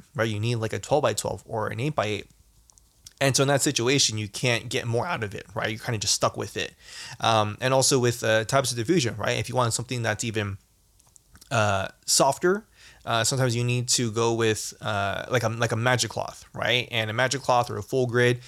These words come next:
um, i-, is gonna get you that quality of light that you're looking for, right? The softness of light that you're looking for, because you have something really, really large behind it that's pushing light through it. Uh, or sometimes you just wanna go, uh, with, with a little bit less diffusion,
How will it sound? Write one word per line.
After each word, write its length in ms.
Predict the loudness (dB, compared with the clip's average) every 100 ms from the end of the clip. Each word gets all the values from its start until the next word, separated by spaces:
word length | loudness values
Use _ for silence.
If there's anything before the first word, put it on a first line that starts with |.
| -20 -20 -14
um, 520 | -4 -2 0 -2 -8
i-, 40 | -2
is 400 | 0 0 0 0
gonna 180 | 2 2
get 280 | 2 2 2
you 340 | 2 0 -4 -2
that 220 | -2 -2
quality 460 | -6 2 4 6 4
of 120 | 2
light 120 | -2
that 140 | -2
you're 60 | -6
looking 200 | -10 -12
for, 300 | -10 -8 -8 -4
right? 100 | -2
The 80 | 2
softness 460 | 2 2 2 -2
of 80 | -2
light 140 | -4
that 100 | -6
you're 80 | -8
looking 180 | -8 -10
for, 220 | -8 -8
because 240 | -6 -4 -4
you 60 |
have 60 | -4
something 340 | -4 -4 -6 -10 -20 -20 _
really, 440 | 0 2 2 0 -6
really 240 | -4 -2
large 640 | 0 2 4 4 2 -2 -4
behind 340 | -4 0 0
it 60 | 0
that's 160 | -4
pushing 280 | -2 -2 -2
light 180 | -6 -8
through 160 | -4 -2
it. 180 | -2 -6 -18 -18 -16 -2
Uh, 160 | 2
or 160 | 4 4
sometimes 300 | 4 4 2
you 60 | 2
just 160 | 0
wanna 180 | 0 0
go, 500 | 2 4 6 4 0
uh, 360 | -4 -2 -2 -2
with, 320 | 0 -2 -2 -4
with 300 | -4 -4 -18 _ _ _ -6
a 40 |
little 180 | 0 4
bit 100 | 4
less 220 | 4 2
diffusion, 480 | 2 -2 -2 -6 -12